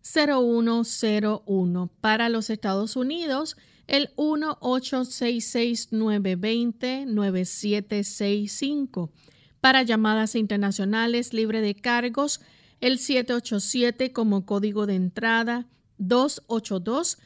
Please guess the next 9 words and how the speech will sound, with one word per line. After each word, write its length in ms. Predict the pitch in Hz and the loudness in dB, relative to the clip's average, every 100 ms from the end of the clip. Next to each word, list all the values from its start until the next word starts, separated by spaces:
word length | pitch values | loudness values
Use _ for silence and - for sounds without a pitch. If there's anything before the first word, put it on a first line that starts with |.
| _ _ | _ _
cinco 480 | - 330 302 - 294 | -4 -2 -2 0 0
nueve 560 | 269 233 233 233 240 - | 2 2 2 0 -4 0
noventa. 960 | 202 202 190 196 226 240 254 - 165 - _ _ - | 2 4 2 2 0 0 -2 -6 -10 -12 _ _ -8
Y 120 | 254 | -4
les 160 | 262 254 | -2 -2
recordamos 720 | 254 254 226 220 240 262 294 | -4 -4 -4 -2 -4 -4 -6
también 460 | - 277 285 311 302 | -4 -4 -4 -6 -6
que 120 | 247 | -4
usted 400 | 240 - 254 | -4 -4 -6